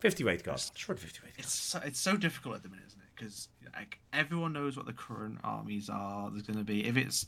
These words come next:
Speaker 2: as is, you know, there's gonna be Canoptek Core out the wazoo.
Speaker 1: I
Speaker 2: There's
Speaker 1: think
Speaker 2: gonna be
Speaker 1: that,
Speaker 2: Eldar, there'll
Speaker 1: yeah.
Speaker 2: be C S M,
Speaker 1: I
Speaker 2: there'll be
Speaker 1: think
Speaker 2: World Eater.
Speaker 1: anybody
Speaker 2: Ah.
Speaker 1: worth a salt, if they're going to I T T,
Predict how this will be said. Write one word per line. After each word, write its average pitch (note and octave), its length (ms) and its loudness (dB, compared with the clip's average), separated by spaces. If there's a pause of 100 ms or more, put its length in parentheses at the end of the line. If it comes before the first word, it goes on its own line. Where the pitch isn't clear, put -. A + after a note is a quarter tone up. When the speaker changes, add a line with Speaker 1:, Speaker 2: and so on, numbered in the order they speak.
Speaker 2:
as B2+ 180 8
is, A2 360 4 (460)
you A2+ 80 4
know, F#2+ 340 6
there's G#2 180 4
gonna A2 120 6
be G#2 120 8
Canoptek - 520 4
Core G#2 320 6
out G2 200 6
the G#2 80 4
wazoo. F#2+ 460 4 (460)
Speaker 1:
I E3 220 12
Speaker 2:
There's F3+ 160 10
Speaker 1:
think C3+ 120 12
Speaker 2:
gonna G#2+ 100 10
be A2+ 80 10
Speaker 1:
that, G#2+ 100 10
Speaker 2:
Eldar, G2 460 8
there'll G#2+ 100 6
Speaker 1:
yeah. A2+ 60 8
Speaker 2:
be G#2 60 10
C A#2+ 140 10
S A#2 280 8
M, F#2 340 4 (160)
Speaker 1:
I G#2+ 60 8
Speaker 2:
there'll - 20 10
be A2+ 60 10
Speaker 1:
think A2 100 10
Speaker 2:
World G#2 220 10
Eater. F#2+ 200 6 (360)
Speaker 1:
anybody E3+ 480 8
Speaker 2:
Ah. - 120 2
Speaker 1:
worth D#3 240 8
a D#3+ 60 10
salt, D#2+ 420 4 (160)
if G2 120 0
they're F#2+ 80 8
going G#2 160 6
to G2+ 120 4
I G2 80 8
T G2 200 0
T, C#2+ 360 -2